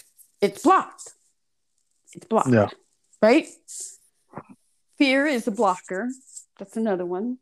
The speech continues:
Speaker 1: Because in
Speaker 2: Yep.
Speaker 1: your head, you could be telling, "Nah, man, nah, man, nah."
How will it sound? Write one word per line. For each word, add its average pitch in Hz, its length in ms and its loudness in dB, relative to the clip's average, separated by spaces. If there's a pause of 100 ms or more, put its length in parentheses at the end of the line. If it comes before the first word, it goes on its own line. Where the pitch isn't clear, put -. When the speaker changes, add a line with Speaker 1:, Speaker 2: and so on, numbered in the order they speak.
(140)
Speaker 1:
Because 247 440 -2
in 240 220 -2
Speaker 2:
Yep. 240 80 4
Speaker 1:
your 214 120 2
head, 247 400 2
you 214 140 -10
could 226 140 -12
be 208 140 -12
telling, 190 460 -6
"Nah, 151 320 -8
man, 147 400 -12
nah, 170 260 -4
man, 156 420 -12
nah." 165 380 -2